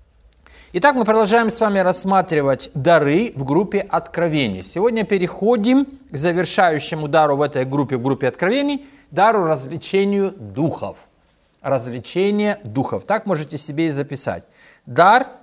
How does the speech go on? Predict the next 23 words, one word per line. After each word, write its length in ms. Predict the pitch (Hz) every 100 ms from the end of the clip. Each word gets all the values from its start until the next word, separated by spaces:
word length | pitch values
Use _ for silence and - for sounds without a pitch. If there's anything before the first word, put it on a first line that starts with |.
| -
развлечения 1080 | 147 139 127 123 - 170 185 185 180 180 - _ _ _
духов. 520 | - 95 131 123 107 170
Очень 320 | 240 220 185
интересный 500 | - 170 180 - 151
дар. 300 | 117 90 - _ _ _
Буквально 360 | - 190 185 160
сегодня 420 | - 180 180 147
я 100 | 139
работал 400 | 135 139 147 131
по 140 | 147
материалу 600 | 139 131 147 143 131 113 -
этого 340 | 131 113 117
дара, 360 | 139 262 262 262 _ _ _ _ _ _ _ _ _ _
и 80 | 202
мне 180 | 151 165
даже 500 | 165 143 151 143 - - _ _ _ -
первый 400 | 220 208 147 135
урок 380 | 147 214 -
по 80 | -
этому 340 | 151 139 139 131
материалу, 540 | 131 143 131 120 104
по 60 | 127
этой, 320 | 120 113 98